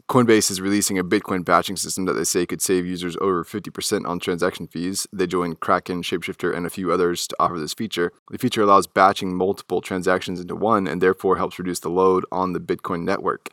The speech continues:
Lower the load, more block space, and lower transaction fees. Eli Hames, the project manager at Coinbase, said, "Historically, every time a Coinbase customer sent Bitcoin, we broadcasted a single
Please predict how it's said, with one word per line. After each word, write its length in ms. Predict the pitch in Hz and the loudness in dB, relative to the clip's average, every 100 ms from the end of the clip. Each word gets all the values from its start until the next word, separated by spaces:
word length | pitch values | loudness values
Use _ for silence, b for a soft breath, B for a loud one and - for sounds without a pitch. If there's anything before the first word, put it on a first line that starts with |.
| _ | _
Lower 240 | 104 107 | 6 8
the 80 | 95 | 6
load, 400 | 95 98 98 92 - | 6 6 6 4 -2
more 160 | 101 95 | -2 2
block 260 | 90 90 | 4 2
space, 400 | - 90 90 - - | 2 -2 -2 -2 -4
and 180 | 92 87 | -4 0
lower 200 | 87 - | 0 0
transaction 480 | 82 87 90 - | -2 -2 -2 -4
fees. 400 | 82 - - - - _ _ - | -10 -12 -10 -12 -12 _ _ -4
Eli 240 | 101 95 | 0 0
Hames, 380 | 82 101 98 92 | 0 0 0 -2
the 80 | 92 | -2
project 340 | - 95 87 | 0 0 0
manager 420 | 85 90 87 95 - | -4 -2 -2 -2 -2
at 180 | 80 - | -4 -4
Coinbase, 480 | 107 104 92 92 | -2 0 2 2
said, 400 | - - 98 92 | 0 0 2 2
"Historically, 560 | 87 92 - 117 107 98 | 0 -2 2 2 4 2
every 160 | 92 92 | 2 0
time 160 | 92 | -2
a 60 | 85 | -2
Coinbase 420 | - 95 104 87 | -2 0 0 0
customer 300 | - 95 87 | -2 -4 -4
sent 340 | - 98 82 | -2 -2 -2
Bitcoin, 460 | - 127 - 90 90 | 0 0 2 0 0
we 80 | 87 | -2
broadcasted 600 | - 87 92 82 82 87 | 4 4 6 0 0 -4
a 60 | |
single 320 | 82 104 92 | -2 -2 -2